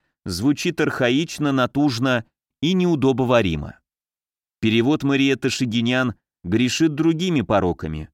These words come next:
Перечитав его и сравнив с оригиналом, я понял, что моя задача состоит не в том, чтобы улучшить труд прежнего переводчика, выдающейся поэтессы и мастера слова,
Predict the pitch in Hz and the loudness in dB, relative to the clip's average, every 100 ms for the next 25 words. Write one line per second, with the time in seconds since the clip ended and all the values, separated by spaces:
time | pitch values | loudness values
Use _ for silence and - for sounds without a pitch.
0 | _ _ _ _ _ _ 113 117 117 135 | _ _ _ _ _ _ -2 0 0 -4
1 | 127 143 131 113 107 104 - 117 104 123 | 0 0 0 -2 0 0 0 -2 -2 -2
2 | 131 - 113 107 113 127 175 120 73 - | -4 -2 -2 -2 -2 -2 0 -2 -4 -10
3 | _ _ _ _ - 110 170 180 208 196 | _ _ _ _ -4 -2 -2 0 -2 0
4 | 151 - 135 139 143 139 131 131 139 - | -2 -2 -2 -2 0 0 -2 -2 -2 -2
5 | 131 131 - 131 131 - 139 135 - 185 | -6 -6 -6 -2 -2 -2 -2 -4 -2 -2
6 | 151 - _ - - 123 117 143 160 160 | -2 -8 _ -18 -4 -2 2 2 4 2
7 | - 139 - 139 131 123 135 110 120 117 | 0 -4 -2 -2 -2 -2 -2 0 0 -2
8 | 107 131 135 151 - 110 104 82 - _ | 0 0 2 0 -2 -6 -4 -4 -6 _
9 | _ _ - 90 107 127 139 - 127 - | _ _ -8 -4 0 0 0 -2 -4 -4
10 | 110 131 123 139 131 - 123 117 117 110 | -2 0 0 0 0 -2 -4 -2 -2 -4
11 | - 107 104 - 107 98 92 | -4 -4 -4 -2 -2 0 -2